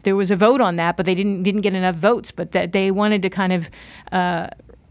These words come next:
have him on the list of people who were indicted,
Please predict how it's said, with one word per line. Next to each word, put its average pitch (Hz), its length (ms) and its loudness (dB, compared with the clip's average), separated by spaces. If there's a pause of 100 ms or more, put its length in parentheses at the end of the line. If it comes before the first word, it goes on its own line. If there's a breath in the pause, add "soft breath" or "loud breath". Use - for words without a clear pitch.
(200)
have 202 280 2
him 302 300 4
on 208 160 2
the 190 80 2
list 190 260 0
of 180 100 -2
people 190 300 0
who 170 120 -4
were 175 180 -2
indicted, 170 500 0